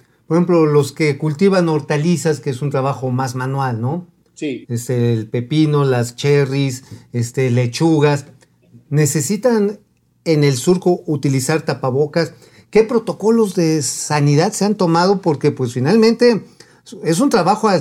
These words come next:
Speaker 1: aire, ahora sí al aire libre,
Speaker 2: Sí.
Speaker 1: pero hay contacto físico.
Speaker 2: Efectivamente, y qué bueno que se menciona, porque cuando empezó la pandemia,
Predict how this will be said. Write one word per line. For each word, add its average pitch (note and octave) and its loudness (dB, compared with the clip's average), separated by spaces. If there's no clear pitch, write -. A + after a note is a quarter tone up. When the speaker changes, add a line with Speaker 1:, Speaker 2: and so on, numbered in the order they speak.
Speaker 1:
aire, D3+ 4
ahora D3 0
sí F#3 0
al E3 4
aire F3 2
libre, D#3+ 0
Speaker 2:
Sí. C3 -10
Speaker 1:
pero A2+ -4
hay C#3+ -2
contacto D3+ -2
físico. F#3 -4
Speaker 2:
Efectivamente, F#3 -4
y D3+ -6
qué E3+ -6
bueno F3 -6
que D3 -14
se C#3 -10
menciona, D3+ -8
porque C#3+ -8
cuando D#3+ -4
empezó D#3 -6
la C4+ -6
pandemia, D#3+ -4